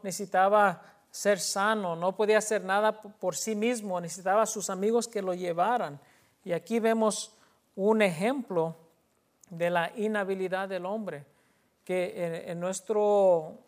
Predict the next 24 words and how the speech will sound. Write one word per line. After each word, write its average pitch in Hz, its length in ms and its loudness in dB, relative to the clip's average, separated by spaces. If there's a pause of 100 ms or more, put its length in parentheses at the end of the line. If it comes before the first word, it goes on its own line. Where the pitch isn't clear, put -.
(540)
en, 175 140 -8
en 185 300 -8
nuestros, 196 600 -6 (140)
en 190 80 -10
nuestras 185 340 -2
fuerzas, 202 760 2
en 175 60 -8
nuestra 180 280 -4
sabiduría, 180 880 -2 (720)
no 196 220 2
podemos 208 560 0 (480)
reconciliarnos 185 1000 0
con 165 180 -10
Dios. 135 480 -10 (160)
No, 175 200 -4 (120)
no 196 180 0
es, 196 140 0
no 196 180 -4
hay 202 80 0
nada 208 280 2
que 214 120 -6
podemos 202 300 -4
hacer 190 280 -4
para, 180 280 0